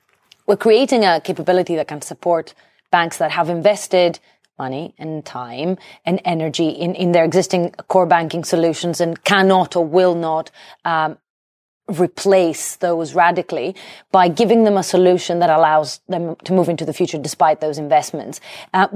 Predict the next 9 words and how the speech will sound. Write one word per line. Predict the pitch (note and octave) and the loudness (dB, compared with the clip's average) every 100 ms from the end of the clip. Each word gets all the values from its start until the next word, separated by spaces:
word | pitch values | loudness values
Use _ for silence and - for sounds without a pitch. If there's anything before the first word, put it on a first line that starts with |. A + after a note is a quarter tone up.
| E3 | -4
creating | - G#3 G#3+ A#3 A3+ | 2 4 4 4 0
complementarity, | G3+ E3+ E3 D#3+ D3 C#3 C3+ A#2+ G#2+ | 2 0 -2 -2 0 2 0 -2 -8
which, | A#2 C3+ - | -8 -8 -6
which | F#3+ F#3 G3 | -4 0 0
is | D#3 | 2
where | F#3+ | 2
we | E3 E3 G#3 | 2 2 2
think | G3+ - F#3+ D3 | 2 2 0 0
that, | D#3 D3+ - | -2 -2 -4